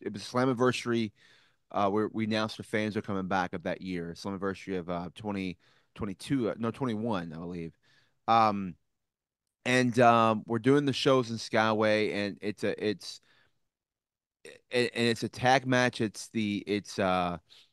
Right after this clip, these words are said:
I, if I'm not mistaken, I believe it was, uh, it was Decay versus, uh, um, oh, I ca-, uh,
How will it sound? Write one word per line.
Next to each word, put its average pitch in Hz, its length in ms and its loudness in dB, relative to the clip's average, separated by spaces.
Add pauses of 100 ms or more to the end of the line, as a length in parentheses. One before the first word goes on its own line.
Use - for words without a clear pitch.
(320)
I, 87 80 0 (220)
if 107 160 0
I'm 107 100 -2
not 135 160 4
mistaken, 135 520 4
I 104 100 4
believe 120 280 2
it 120 100 6
was, 101 280 0
uh, 92 380 0 (100)
it 95 60 -4
was 92 140 -6
Decay 120 640 0
versus, 95 640 -2
uh, 87 320 -2 (560)
um, 85 600 0 (720)
oh, 92 200 2
I 87 140 2
ca-, - 140 -10
uh, 87 400 0